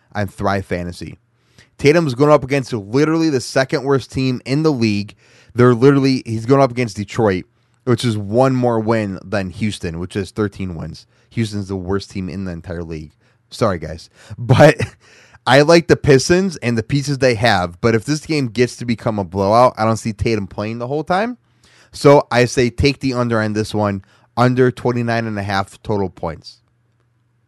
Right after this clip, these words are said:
My other player prop I am looking at is gonna be Darius Garland. And I think he's gonna have over five and a half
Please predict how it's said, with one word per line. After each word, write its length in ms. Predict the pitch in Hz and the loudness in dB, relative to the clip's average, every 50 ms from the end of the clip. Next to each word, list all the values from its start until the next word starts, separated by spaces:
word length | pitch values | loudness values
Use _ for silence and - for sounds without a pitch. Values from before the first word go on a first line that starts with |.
| _ _ _ _ _ _ _ _ _ _ _ _ _ _ _ _ _ _ _ _ _ _ _ _ _ _ _ _ _ _ _ _ _ _ _ _ _ _ _ _ _ _ _ - | _ _ _ _ _ _ _ _ _ _ _ _ _ _ _ _ _ _ _ _ _ _ _ _ _ _ _ _ _ _ _ _ _ _ _ _ _ _ _ _ _ _ _ -2
My 180 | 110 113 120 | 0 0 2
other 280 | - - 165 196 220 180 | 6 6 6 8 8 6
player 320 | - - 143 123 120 113 | 4 4 4 4 4 4
prop 380 | - - 117 107 104 104 - - | 4 2 4 4 4 2 0 0
I 120 | - 120 120 | 0 2 2
am 140 | 120 117 | 4 4
looking 240 | 113 113 110 - 107 | 2 0 0 0 0
at 200 | 110 110 113 - | 0 -2 -2 -4
is 100 | 110 104 | -4 -2
gonna 160 | 113 123 123 | -2 -2 -2
be 120 | 117 120 113 | -2 -4 -6
Darius 540 | 98 95 117 117 120 131 143 143 127 107 - | -4 0 2 2 2 2 2 0 -2 -4 -4
Garland. 560 | - 113 104 104 95 87 80 73 78 - - _ _ _ _ _ _ _ _ _ | -2 0 0 2 0 -2 -6 -8 -12 -16 -20 _ _ _ _ _ _ _ _ _
And 140 | - 110 104 | -6 -6 -2
I 280 | 92 110 139 170 185 160 | 2 4 4 4 4 2
think 600 | - - - 120 110 107 104 101 - - - _ _ _ _ | 0 0 0 0 0 0 -2 -6 -10 -14 -20 _ _ _ _
he's 220 | - 131 131 123 | -4 -4 -2 0
gonna 140 | 135 127 117 | 0 0 0
have 300 | 107 110 110 107 104 92 - - _ _ - | 0 0 2 0 0 -2 -6 -16 _ _ 0
over 760 | 123 139 165 170 156 123 107 110 101 92 87 85 87 92 104 | 4 6 6 6 4 2 0 0 0 0 -2 -4 -6 -8 -12
five 420 | - - - - 110 117 120 120 131 | -20 -8 -2 0 2 2 2 0 0
and 100 | 127 123 | -2 -4
a 40 | |
half 420 | 113 104 110 107 110 107 - - | -4 -4 -2 -2 -2 -2 -4 -10